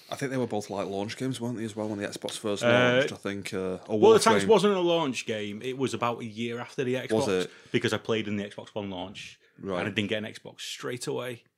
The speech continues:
Speaker 2: Um, but World of Tanks is terrific.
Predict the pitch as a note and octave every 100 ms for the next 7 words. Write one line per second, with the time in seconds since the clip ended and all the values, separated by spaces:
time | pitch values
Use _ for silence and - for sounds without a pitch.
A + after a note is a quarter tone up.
0 | _ _ _ _ _ - F#2+ F#2+ F#2+ -
1 | A2+ A2 - C3 G#2+ F#2+ G2+ A2 F#2+ F2
2 | - - - - B2 C3+ C#3+ - -